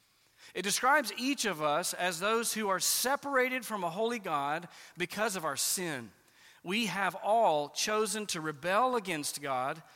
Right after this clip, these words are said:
sinfully, and therefore, because he is holy and can't have sin in his presence, we are separated from God. But not only that, notice how it describes us that we were children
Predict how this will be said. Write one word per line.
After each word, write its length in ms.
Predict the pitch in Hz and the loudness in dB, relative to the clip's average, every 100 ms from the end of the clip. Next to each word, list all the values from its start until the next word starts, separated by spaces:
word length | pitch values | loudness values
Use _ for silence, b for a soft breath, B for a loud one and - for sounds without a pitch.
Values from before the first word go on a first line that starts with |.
| B | B
sinfully, 800 | - - 240 240 - 151 139 170 - B B - | -2 0 2 -2 -4 -4 -4 -6 -12 B B -6
and 140 | 165 | -2
therefore, 400 | 202 254 - 190 | 2 0 0 -4
because 400 | 180 208 240 - | -4 -2 -2 -2
he 220 | 226 254 | -4 -4
is 240 | 214 196 160 | -2 -2 -2
holy 640 | 185 233 240 170 143 190 B B - | 0 2 2 0 -4 -8 B B -6
and 220 | 175 170 | -6 -4
can't 260 | 233 240 | -4 -4
have 260 | 170 208 208 | -2 -4 0
sin 300 | - 233 233 | -2 0 -2
in 100 | 220 | -4
his 200 | 196 196 | -4 -8
presence, 640 | - 220 214 156 165 - B B | -4 -2 -2 -4 -4 -6 B B
we 200 | 175 220 | -8 -4
are 180 | 190 196 | 0 0
separated 720 | 185 - 240 269 247 226 190 | 2 0 -2 -2 -2 -2 -2
from 200 | 160 160 | -4 -6
God. 240 | 143 143 151 | 0 2 0
But 100 | 190 | 0
not 180 | 240 311 | 2 4
only 220 | 294 196 | 2 0
that, 420 | 190 247 139 151 B B B B | 0 0 0 -6 B B B B
notice 320 | 185 311 302 | -4 -2 0
how 200 | 226 208 | 2 2
it 100 | 202 | 0
describes 680 | 180 - - 202 233 220 143 | -4 -4 2 4 4 2 -2
us 380 | 131 151 - - - _ _ _ _ - - - - | -2 -2 -4 -8 -16 _ _ _ _ -20 -20 -20 -12
that 140 | 165 | -10
we 160 | 165 240 | -2 0
were 200 | 220 180 | 2 0
children 640 | - - 247 269 254 262 | 0 0 2 2 2 0